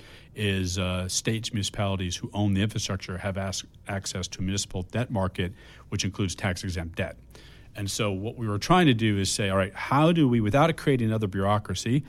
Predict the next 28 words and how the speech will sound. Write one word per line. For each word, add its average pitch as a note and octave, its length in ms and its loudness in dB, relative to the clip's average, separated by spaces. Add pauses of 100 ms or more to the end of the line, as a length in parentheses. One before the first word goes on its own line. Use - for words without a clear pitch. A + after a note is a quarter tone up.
(300)
and G2+ 100 -2
another A2 340 0
office G2+ 480 0
in F#2+ 200 0
D F#2 160 -2
C F#2+ 480 0 (260)
that G#2+ 100 -4
everyone G2+ 200 0
has G#2 140 0
to - 100 -10
go A2 200 0
through G#2 240 0
that F#2+ 120 -6
will G2 180 -4 (560)
invariably G#2 920 4 (440)
promulgate G#2 640 2
lists C3 340 4
of A2 80 -4
regulations F#2+ 720 -2
that G2+ 120 -10
people G#2 240 -4
have F#2+ 140 -2
to G2+ 100 -10
go G2+ 140 -4
through F#2+ 160 -6
and F2+ 80 -4
check - 280 -6
off F#2+ 300 0